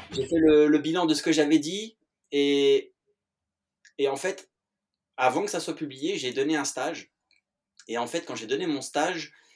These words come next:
j'ai, j'étais en train de parler avec des jeunes et en fait, j'étais en train de leur dire des choses. Et les choses que j'étais en train de leur dire pour qu'ils les appliquent, j'avais une sorte de, de, d'idée directrice en disant, « Si vous appliquez ça,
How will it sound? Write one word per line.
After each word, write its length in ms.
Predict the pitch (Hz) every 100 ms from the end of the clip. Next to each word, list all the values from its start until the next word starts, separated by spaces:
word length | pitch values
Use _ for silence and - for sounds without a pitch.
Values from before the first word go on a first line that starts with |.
| _ -
j'ai, 840 | 101 110 113 110 110 107 104 98
j'étais 200 | 113 110
en 60 | 120
train 160 | 127
de 40 | 120
parler 200 | 123 139
avec 140 | 117
des 120 | 107
jeunes 400 | 101 135 180 202 - _ _ -
et 120 | 117
en 100 | 117
fait, 380 | 113 160 - -
j'étais 240 | - -
en 120 | 139 127
train 180 | 135
de 40 | 123
leur 140 | 123
dire 220 | 120 131
des 80 | 110
choses. 420 | 107 160 202 160 _ - - - _ _ _ _ _ -
Et 80 |
les 100 | 117
choses 240 | 131 - 202
que 80 | 151
j'étais 220 | 143 143
en 60 |
train 160 | 143 147
de 60 | 135
leur 160 | 127
dire 180 | 123 143
pour 140 | -
qu'ils 140 | - 117
les 160 | 110
appliquent, 500 | 110 - 185 - - _ _ _ _ _ _ _ _ _ _ _
j'avais 400 | - - 120 127
une 80 | 139
sorte 320 | - 151 -
de, 720 | - 117 110 110 104 104 101 _ _ _ - - _ _
de, 140 | 120
d'idée 360 | 110 120 156 165
directrice 560 | 151 143 143 - 196
en 100 | 131
disant, « 460 | 123 127 143 160 190 _ _ _ _
Si 240 | - - 147
vous 280 | 120 135 160
appliquez 360 | 165 156 156
ça, 400 | 143 165 190 208